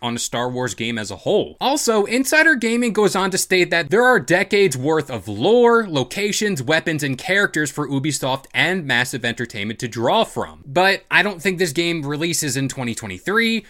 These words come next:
rather twenty twenty-four. But if this game did in fact come out in twenty twenty-three, a November to holiday twenty twenty-three release window would be the most ideal timeline.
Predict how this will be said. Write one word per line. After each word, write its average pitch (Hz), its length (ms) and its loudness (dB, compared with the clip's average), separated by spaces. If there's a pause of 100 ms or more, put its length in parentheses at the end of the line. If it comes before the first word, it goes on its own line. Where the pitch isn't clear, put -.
(140)
rather 170 360 0
twenty 139 280 -4
twenty-four. 113 680 -4
But 240 260 4
if 240 180 -8
this 302 200 0
game 262 240 0
did 214 180 4
in 240 80 2
fact 202 340 0
come - 280 -4
out 196 280 4
in 185 120 0
twenty 170 160 -4
twenty-three, 131 760 -2 (180)
a 135 60 4
November 156 520 4
to 185 120 -2
holiday 160 500 2
twenty 127 300 -2
twenty-three 113 520 -4
release 120 440 -2
window 175 480 2 (300)
would 185 280 4
be 170 160 4
the 156 100 0
most 143 280 -2
ideal 110 360 -2
timeline. 135 560 -4